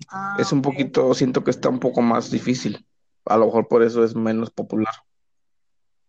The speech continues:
Speaker 1: Ajá. Ajá, exacto. Bueno, y además que WordPress, la facilidad,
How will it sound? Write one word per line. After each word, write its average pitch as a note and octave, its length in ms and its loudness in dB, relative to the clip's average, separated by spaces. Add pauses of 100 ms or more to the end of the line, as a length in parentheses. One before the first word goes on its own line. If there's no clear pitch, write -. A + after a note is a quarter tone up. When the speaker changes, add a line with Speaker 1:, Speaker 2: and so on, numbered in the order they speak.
(1700)
Speaker 1:
Ajá. G3 640 -6 (1600)
Ajá, F#3+ 640 -4 (400)
exacto. F#3+ 540 -2 (200)
Bueno, A#3 220 2
y A3+ 80 2
además A3+ 380 0
que C#4+ 140 4
WordPress, B3 800 2
la F#3+ 460 2
facilidad, F#3+ 680 0